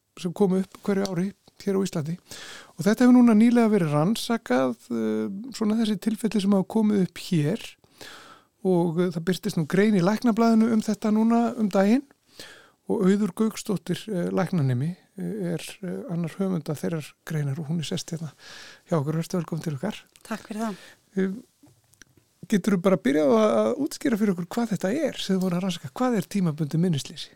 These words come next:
Speaker 2: Já, einmitt. Það er nú góð spurningin. Þetta er ótrúlega merkilegt fyrirbæri. Það sem einkennist af, einmitt eins og þú sagðir, skyndilegu minnisleysi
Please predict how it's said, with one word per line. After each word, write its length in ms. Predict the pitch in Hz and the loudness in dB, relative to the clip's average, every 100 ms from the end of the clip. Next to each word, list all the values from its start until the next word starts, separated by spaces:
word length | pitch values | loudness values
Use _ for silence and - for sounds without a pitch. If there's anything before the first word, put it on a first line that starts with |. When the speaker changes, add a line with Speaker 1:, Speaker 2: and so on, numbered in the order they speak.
| _ | _
Speaker 2:
Já, 180 | 233 208 | -6 -4
einmitt. 580 | 208 214 214 226 - - - | -2 -2 -2 -4 -8 -20 -6
Það 240 | 233 233 | -2 -2
er 100 | 220 | -2
nú 80 | 220 - | -4 -6
góð 200 | - 247 | -2 0
spurningin. 460 | 240 220 202 208 240 _ _ _ _ _ - | 0 -4 -2 -4 -4 _ _ _ _ _ -4
Þetta 320 | 226 - 233 | -4 -2 -2
er 220 | 233 254 - _ _ _ - | -2 -4 -6 _ _ _ 2
ótrúlega 400 | 269 285 262 262 | 4 4 0 2
merkilegt 520 | 277 285 240 226 - | 2 -2 -4 -4 -4
fyrirbæri. 400 | 277 240 208 202 247 - _ _ _ _ | -2 -2 -2 -2 -4 -8 _ _ _ _
Það 200 | - 220 233 | -12 -6 -2
sem 120 | 240 | 0
einkennist 400 | 247 247 226 254 | 0 0 -2 -2
af, 160 | 226 214 | -2 -2
einmitt 240 | 208 214 | -4 -6
eins 100 | 196 | -8
og 80 | 208 | -6
þú 60 | |
sagðir, 340 | 233 196 202 - _ - - | -6 -4 -6 -10 _ -20 -10
skyndilegu 580 | - 269 269 269 226 233 | -8 0 0 0 0 2
minnisleysi 560 | 254 226 - 185 190 | 2 0 -4 -8 -8